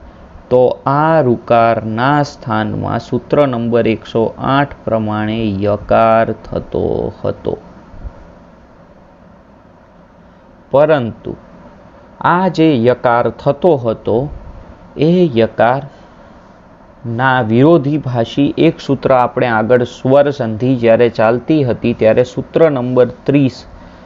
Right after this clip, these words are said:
લોપ સાકલ્યસ્ય આપણે ભણ્યા હતા. તો ત્યાં સાકલ્ય મુનિના મત પ્રમાણે યકારનો લોપ થયો, થાય છે. તો એમ અહીંયા પણ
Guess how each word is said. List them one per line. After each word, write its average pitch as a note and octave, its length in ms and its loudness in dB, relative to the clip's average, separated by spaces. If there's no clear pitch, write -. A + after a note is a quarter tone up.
લોપ C#3 540 4
સાકલ્યસ્ય B2 1080 0
આપણે A2+ 340 0
ભણ્યા A2 500 -4
હતા. - 240 -14
તો B2 120 2
ત્યાં B2+ 360 -2
સાકલ્ય F3 520 2
મુનિના C3+ 420 0
મત C3 240 -2
પ્રમાણે A2+ 640 -2
યકારનો A#2 800 0
લોપ B2 500 2
થયો, - 440 -2
થાય F#2+ 320 -2
છે. - 220 -18
તો B2+ 200 2
એમ D3+ 240 0
અહીંયા E3+ 440 2
પણ C#3+ 240 -2